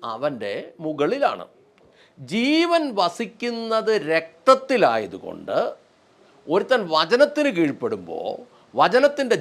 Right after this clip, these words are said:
ജീവന് കീഴ്പ്പെടുമ്പോൾ ഈ രക്തത്തിനും കീഴ്പ്പെടുന്നു. ഏത് രക്തം? യേശുക്രിസ്തുവിൻ്റെ രക്തത്തിനും കീഴ്പ്പെടുന്നു. അതുകൊണ്ട് ഈ മുകളിൽ നിൽക്കുന്ന യേശുവിൻ്റെ രക്തം താഴെ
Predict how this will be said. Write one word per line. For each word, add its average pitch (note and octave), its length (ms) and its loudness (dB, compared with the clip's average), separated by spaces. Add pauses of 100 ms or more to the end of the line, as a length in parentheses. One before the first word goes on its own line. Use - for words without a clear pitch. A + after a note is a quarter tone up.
ജീവന് A#3+ 420 0
കീഴ്പ്പെടുമ്പോൾ A2 680 -8 (460)
ഈ - 20 -4 (220)
രക്തത്തിനും G#3 960 -6
കീഴ്പ്പെടുന്നു. G2+ 440 -10 (600)
ഏത് D#3 180 0
രക്തം? D#3 260 -4 (380)
യേശുക്രിസ്തുവിൻ്റെ F3 880 -2
രക്തത്തിനും G3+ 540 -4 (460)
കീഴ്പ്പെടുന്നു. G2 460 -6 (520)
അതുകൊണ്ട് B3+ 420 0 (640)
ഈ - 20 -2 (220)
മുകളിൽ D4 500 4 (140)
നിൽക്കുന്ന A#3 640 -2 (240)
യേശുവിൻ്റെ A#3 800 2 (160)
രക്തം B2 480 -4 (800)
താഴെ A#3 720 4